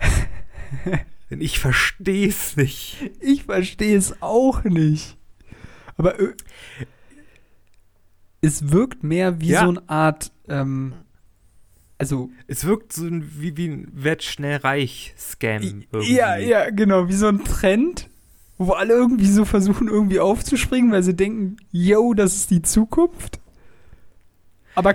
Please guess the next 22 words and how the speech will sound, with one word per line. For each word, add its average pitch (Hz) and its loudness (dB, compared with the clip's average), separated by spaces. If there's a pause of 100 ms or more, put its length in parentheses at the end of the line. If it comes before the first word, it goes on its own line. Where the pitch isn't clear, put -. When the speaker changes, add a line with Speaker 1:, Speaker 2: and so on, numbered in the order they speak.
(120)
Speaker 1:
keiner - 4
Speaker 2:
wobei 175 6
Speaker 1:
weiß, 226 2
wann 220 4
die 220 6
Blase 190 4
Speaker 2:
das 170 2
Konzept 180 4
Speaker 1:
platzt, - 2
oder? 151 4
<laughs> 254 -4 (540)
Speaker 2:
Ja, 165 -8
wobei 160 2
das 185 0
Konzept 165 -6
von, 147 -4
von 131 -6
Währung 175 -2
und 156 -8
so 170 -6
und, 123 -6
und, 120 -8